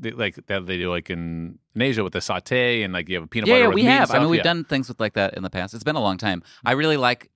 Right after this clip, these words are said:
Speaker 2: for the, for sandwiches, it usually ends up being, like, some kind of peanutty sauce and, like, mint jelly. I, I think I g-, did. I think there's a peanut butter and jelly,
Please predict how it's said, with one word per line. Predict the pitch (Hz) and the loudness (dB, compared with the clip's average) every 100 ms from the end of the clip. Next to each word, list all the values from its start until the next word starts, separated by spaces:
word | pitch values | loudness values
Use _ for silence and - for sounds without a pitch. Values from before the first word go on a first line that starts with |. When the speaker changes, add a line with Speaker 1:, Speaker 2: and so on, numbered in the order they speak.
| - | 0
Speaker 2:
for | 117 107 | 2 2
the, | 107 - | -4 -6
for | 117 107 | -6 -4
sandwiches, | - 135 135 123 107 95 - - _ _ _ | -4 -4 -4 -2 -2 -4 -10 -16 _ _ _
it | 110 | -4
usually | 123 127 135 113 | -2 -2 -2 -2
ends | 107 | -2
up | 107 | -2
being, | 67 101 92 | -2 -4 -2
like, | 90 85 - _ _ _ _ _ _ _ | -4 -6 -10 _ _ _ _ _ _ _
some | - 156 135 | -8 -2 -2
kind | 135 123 | 0 -2
of | - | -2
peanutty | 131 117 107 | -2 -2 -2
sauce | - 104 98 95 - | -2 0 0 -2 -10
and, | 90 95 90 87 - _ - | -8 -6 -6 -10 -14 _ -12
like, | 85 | -10
mint | 90 98 87 | -6 -8 -6
jelly. | 95 95 95 | -4 -2 0
I, | 98 127 - | -2 -6 -6
I | 73 | -6
think | 190 - | -6 -4
I | 113 | -4
g-, | 98 107 | -4 -12
did. | - 113 98 - _ _ _ _ _ _ _ _ | -2 -2 -2 -12 _ _ _ _ _ _ _ _
I | 123 | -6
think | 175 285 | -4 -4
there's | 190 117 | -2 0
a | 107 | -2
peanut | 117 110 | -2 -2
butter | 92 95 | -2 -2
and | 90 | -2
jelly, | 87 92 90 | -2 -2 -2